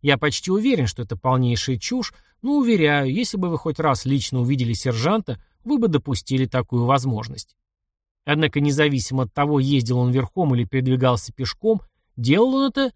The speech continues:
чертовски быстро. Если где-то в провинции надо было набить кому-то морду, сжечь мятежную деревню или конфисковать имущество бунтовщиков, Лацало всегда оказывался на месте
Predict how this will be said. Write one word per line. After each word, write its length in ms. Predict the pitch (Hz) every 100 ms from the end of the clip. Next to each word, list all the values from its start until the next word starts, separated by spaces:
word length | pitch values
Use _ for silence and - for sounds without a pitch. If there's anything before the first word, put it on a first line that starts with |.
| _
чертовски 760 | - 143 123 - 117 110 - 202
быстро. 520 | 202 147 - - - _ _ _ _ _ _
Если 220 | - 208 214
где-то 280 | 214 233
в 80 | 214
провинции 540 | - 214 226 240 - 180
надо 240 | 185 196
было 220 | 185 190
набить 340 | 180 180 202 -
кому-то 400 | 180 190 - 175
морду, 460 | 196 233 143 117
сжечь 340 | 107 135 170 -
мятежную 480 | 151 175 160 147 151
деревню 460 | 139 165 226 165
или 200 | 123 113 - _ -
конфисковать 680 | 147 - - 143 151 143 135
имущество 520 | 131 147 - - 127
бунтовщиков, 840 | 123 120 117 - 131 - 208 233 _ _ _
Лацало 680 | 143 135 117 - 233 269 247
всегда 400 | - 233 226 233
оказывался 680 | 208 226 214 220 220 - 196
на 140 | 143
месте 500 | 120 127 117 - 143